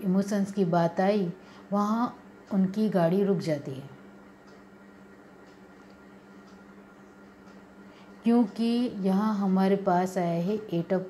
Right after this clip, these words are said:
Cup और combination में है Two of Cup। इसका मतलब ये होता है Ten of Cup।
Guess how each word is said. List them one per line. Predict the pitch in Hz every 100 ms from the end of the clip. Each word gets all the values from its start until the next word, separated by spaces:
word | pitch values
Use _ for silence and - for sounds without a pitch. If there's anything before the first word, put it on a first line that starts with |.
| -
Cup | 214 220 - - - -
और | 185 190
combination | 190 170 185 196 180 180
में | 175 170
है | 170 214 226 -
Two | 196 185
of | 180 -
Cup। | 143 139 - - - - - - - - -
इसका | 196 - 233
मतलब | 226 202 196 196 185
ये | 202
होता | 196 190
है | 175 190 202
Ten | 196 165 165
of | 160 -
Cup। | 135